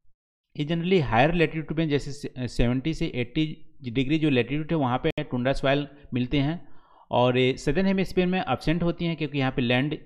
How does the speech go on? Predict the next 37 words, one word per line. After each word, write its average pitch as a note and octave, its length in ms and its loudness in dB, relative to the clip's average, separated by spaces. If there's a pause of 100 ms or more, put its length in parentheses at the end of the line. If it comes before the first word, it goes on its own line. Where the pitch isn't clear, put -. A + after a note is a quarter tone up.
इस - 440 -8
दि-, C3 180 -2
अ, A#2 160 0
लैटिट्यूड C3+ 460 -2
में D#3 80 0
नहीं C3 320 -2
पाए B2 340 0
जाते C3+ 240 0
हैं। E3 240 -6 (540)
और A2+ 340 2
नॉर्दर्न C#3 260 0
हेमिस्फीयर G3 360 0
में F3 80 0
आप - 0 -
देखोगे D3+ 340 0
इसका E3+ 180 -4
डिस्ट्रीब्यूशन D3+ 460 -4
तो E3 80 -2
अलास्का, C#3+ 760 -2 (160)
कनाडा, C3 640 -2
ग्रीनलैंड, C#3 680 0 (340)
फिनलैंड, C#3+ 580 0 (300)
नॉर्दर्न B2+ 320 0
जो D#3 100 -2
साइबेरिया C3 560 2
है, D#3 320 -6 (220)
ये D#3 80 2
हमारे D3+ 520 0
यहाँ A#2 180 -2
पे - 80 2
मिलते A2 280 0
हैं। A2 300 -6 (240)
और C#3 100 0
ड्यूरिंग D#3 320 4
विंटर C#3 340 2
सीजन F3 360 -2
में F3 260 -4